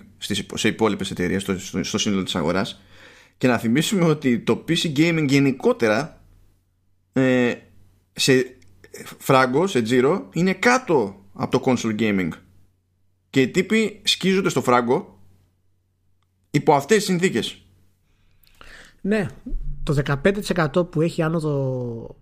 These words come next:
Speaker 2: στα κέρδη γενικά και είναι τουλάχιστον ένα δις τουλάχιστον πάνω από την E A.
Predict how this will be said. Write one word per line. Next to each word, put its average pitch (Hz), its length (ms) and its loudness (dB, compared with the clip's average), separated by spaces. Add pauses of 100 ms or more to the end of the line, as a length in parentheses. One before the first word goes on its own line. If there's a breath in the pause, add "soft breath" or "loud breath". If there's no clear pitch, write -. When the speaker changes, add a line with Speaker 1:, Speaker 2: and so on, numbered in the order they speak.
(640)
Speaker 2:
στα - 200 -6
κέρδη 156 400 -2
γενικά 131 760 -4 (300)
και - 120 -6
είναι 131 420 -2
τουλάχιστον 170 460 0
ένα 175 220 2
δις 170 320 0
τουλάχιστον 151 600 0
πάνω 131 220 -2
από 120 140 -8
την 113 200 -8
E - 20 -6
A. 104 240 -8